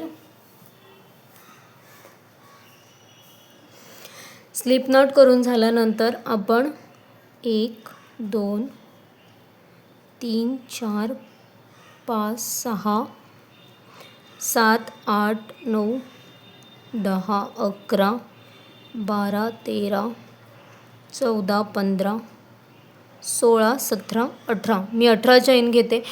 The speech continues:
या अशा आपल्याला एकूण एकशे ऐंशी ते दोनशे चैन घ्यायच्या, म्हणजे तो गजरा आपला एक फुटापर्यंत जातो. आता दोन चैन स्किप करा आणि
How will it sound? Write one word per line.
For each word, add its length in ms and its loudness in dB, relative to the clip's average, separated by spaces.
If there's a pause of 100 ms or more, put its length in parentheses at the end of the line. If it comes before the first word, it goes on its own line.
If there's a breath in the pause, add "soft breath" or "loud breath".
(220 loud breath)
या 200 8
अशा 260 6
आपल्याला 380 6
एकूण 360 6
एकशे 440 2
ऐंशी 460 4
ते 160 8
दोनशे 400 8
चैन 380 4
घ्यायच्या, 400 4
म्हणजे 360 6
तो 140 8
गजरा 360 6
आपला 360 4 (120)
एक 280 2
फुटापर्यंत 800 4
जातो. 560 2 (1200 soft breath)
आता 400 2 (340)
दोन 320 8
चैन 300 4
स्किप 440 -2
करा 300 6 (720)
आणि 380 2